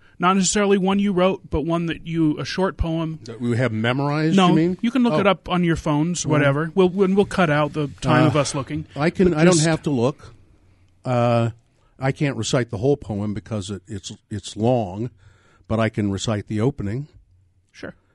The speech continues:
Speaker 2: It's, uh, the love song of J. Alfred Prufrock by T S Eliot.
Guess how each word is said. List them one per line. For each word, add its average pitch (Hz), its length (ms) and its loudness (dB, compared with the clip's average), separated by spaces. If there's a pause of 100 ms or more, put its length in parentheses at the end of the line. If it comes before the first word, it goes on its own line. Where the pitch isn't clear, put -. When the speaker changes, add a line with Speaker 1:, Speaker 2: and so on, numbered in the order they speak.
(140)
Speaker 2:
It's, - 420 -2
uh, 104 360 -2
the 104 80 -6
love 139 320 4
song 139 400 0
of 101 200 -4
J. 123 360 -2
Alfred 113 520 -6
Prufrock 147 680 -6 (320)
by 101 200 -10
T 151 380 -10
S 117 280 -8
Eliot. 107 460 -6